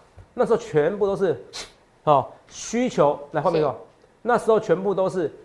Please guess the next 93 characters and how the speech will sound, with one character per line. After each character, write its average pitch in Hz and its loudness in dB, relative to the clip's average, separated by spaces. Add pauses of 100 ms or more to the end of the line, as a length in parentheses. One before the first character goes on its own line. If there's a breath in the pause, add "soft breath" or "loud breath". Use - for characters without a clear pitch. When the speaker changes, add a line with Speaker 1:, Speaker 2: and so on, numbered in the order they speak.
(160)
Speaker 1:
需 208 -4
求 135 0
推 139 -2
动 127 -4
的。 107 -12 (180)
Speaker 2:
是。 - -8 (160)
Speaker 1:
因 196 2
为 233 8
那 247 6
时 247 0
候 220 4
有 170 0
送 190 -4
运， 180 -8
有 156 2
送 208 2
运 196 0
量 175 0
不 170 2
好 139 4
吗？ 123 -4 (140)
有 165 0
运-， 202 -4
Speaker 2:
哦。 196 -6
Speaker 1:
有 190 0
运 202 -2
送 190 0
问 196 0
题 139 -6
吗？ 123 -6 (280)
Speaker 2:
没 190 -10
有。 185 -8
Speaker 1:
没 156 2
有， 123 2
那 185 -2
时 190 -2
候 175 -2
都 175 0
是 165 -6
需 170 -8
求 143 -2
推 135 -6
动 107 -8
的。 107 -6
Speaker 2:
不 107 -6
像 - -10
疫 - -18
情 - -18
这 - -18
样。 160 -16 (180)
Speaker 1:
哦， 139 0
Speaker 2:
对。 - 4
Speaker 1:
二 - 4
零 190 2
一 220 2
五 190 0
年 151 0
那 180 0
一 175 0
次 175 -6
升 165 0
息 151 -10
都 156 0
是 151 -6
一 139 -6
样， 127 0
那 143 -6
二 214 0
零 170 -2
零 175 -2
五 143 -4
年， 143 -2
Speaker 2:
需 - -10
求 - -
推 - -
动。 202 0
Speaker 1:
二-， 185 4
啊， 185 -2
是 - -8
二 220 0
零 180 0
零 175 0
五、 165 0
二 165 0
零 151 -4
零 151 -4
七 165 -10
年 151 -6
那 165 -2
一 160 -2
段 160 -2
升 143 -4
息， 117 -14